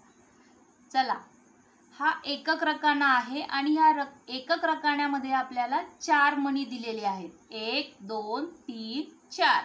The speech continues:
म्हणून इथे लिहूया चार. हा दशक रकाना आहे आणि ह्या दशक रकान्यामध्ये आपल्याला एक दशकाची माळ दिलेली आहे. मोजून बघूया. एक,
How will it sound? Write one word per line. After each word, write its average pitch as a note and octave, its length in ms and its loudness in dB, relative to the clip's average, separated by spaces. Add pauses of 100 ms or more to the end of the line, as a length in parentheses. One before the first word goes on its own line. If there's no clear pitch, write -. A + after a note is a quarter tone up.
(480)
म्हणून B3+ 280 -4
इथे D4 260 -4
लिहूया C#4+ 400 2 (360)
चार. C4+ 320 2 (840)
हा C#4+ 120 2
दशक D#4 420 -2
रकाना D4+ 440 2
आहे B3+ 440 -2
आणि C4 200 -2
ह्या D4 200 2
दशक C#4+ 480 -2
रकान्यामध्ये C4 720 -2 (100)
आपल्याला A#3 600 -2 (680)
एक D#4 300 -2
दशकाची D4 540 -2
माळ B3 300 4
दिलेली G3+ 420 -8
आहे. F#3 240 -6 (360)
मोजून B3+ 320 -2
बघूया. D4+ 420 2 (480)
एक, B3 460 -6